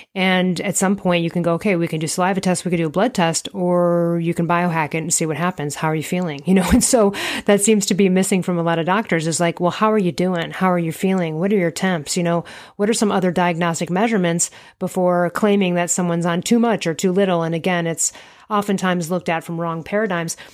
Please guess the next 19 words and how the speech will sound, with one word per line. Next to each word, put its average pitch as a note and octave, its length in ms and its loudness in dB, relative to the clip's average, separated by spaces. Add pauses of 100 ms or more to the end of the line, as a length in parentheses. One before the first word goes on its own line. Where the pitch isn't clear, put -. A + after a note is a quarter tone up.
(260)
Now, A3 260 2
I A#3 100 2
know B3 120 6
you've, A3+ 300 2
you've G3+ 220 -2
been G#3 140 2
a G3 60 0
guest G3 260 0
on, F#3 260 0
you F#3 60 -2
know, F3+ 100 -2
documentaries A3+ 760 0
and F3+ 80 0
interviewed F#3+ 460 2
about, E3+ 360 0
you G3 60 0
know, F3 140 0
debunking, F#3 580 0
obviously, E3+ 580 0